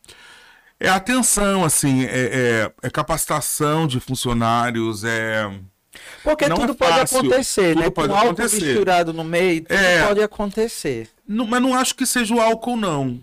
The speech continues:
Speaker 2: Não é o ál-,
Speaker 1: Não,
Speaker 2: é.
Speaker 1: não é o álcool. Eu gosto da minha vodka e,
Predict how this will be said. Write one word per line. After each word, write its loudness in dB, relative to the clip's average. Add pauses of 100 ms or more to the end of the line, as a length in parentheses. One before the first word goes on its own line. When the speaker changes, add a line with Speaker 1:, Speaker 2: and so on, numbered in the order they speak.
Speaker 2:
Não -4
é 2
o 0
ál-, 0
Speaker 1:
Não, 0
Speaker 2:
é. -10
Speaker 1:
não -2
é 2
o 0
álcool. 0
Eu -4
gosto -2
da -2
minha -2
vodka -4
e, -4